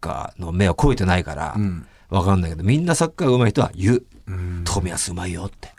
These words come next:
Speaker 1: うん。
Speaker 2: それでも、後ろの方でしょ？バックの方でしょ？
Speaker 1: はい、バックです。
Speaker 2: こう、攻める方の人はどうなの？
Speaker 1: 攻める方の人で三笘。
Speaker 2: えーっと、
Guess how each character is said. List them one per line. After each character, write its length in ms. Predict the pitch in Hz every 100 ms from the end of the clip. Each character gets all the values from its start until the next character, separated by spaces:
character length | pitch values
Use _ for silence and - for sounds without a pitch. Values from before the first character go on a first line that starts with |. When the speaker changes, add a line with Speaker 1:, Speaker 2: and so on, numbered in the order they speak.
| _ _ _ _ _ -
Speaker 1:
う 60 | 87
ん。 80 |
Speaker 2:
そ 80 | 85
れ 100 | 247
で 80 | 208
も、 180 | 160 104 _ -
後 220 | 123 180
ろ 100 | 170
の 60 | 156
方 140 | 139
で 60 | 95
し 80 |
ょ？ 60 | 107
バ 120 | 104
ッ 40 | -
ク 140 | 135
の 100 | 135
方 100 | 120
で 60 | 92
し 40 |
ょ？ 20 |
Speaker 1:
は 80 | 98
い、 40 |
バ 100 | 90
ッ 20 | 87
ク 100 | 90
で 100 | 87
す。 360 | - - - -
Speaker 2:
こ 100 | 170
う、 20 |
攻 260 | - 208
め 140 | 240 302
る 120 | 294
方 260 | 151 135 107
の 140 | 85
人 280 | - 113 95
は 220 | 90 82
ど 200 | 92 110
う 40 |
な 80 | 85
の？ 100 | 71 76 _ _ -
Speaker 1:
攻 200 | - 208
め 140 | 285
る 120 | 294
方 200 | 139 143
の 80 | 117
人 140 | 95 87
で 80 |
三 140 | 87 98
笘。 280 | 139 156 - _ _ _ _ _ _ _ _ _ -
Speaker 2:
え 40 |
ー 180 | 95 90
っ 40 | - -
と、 400 | - 92 85 -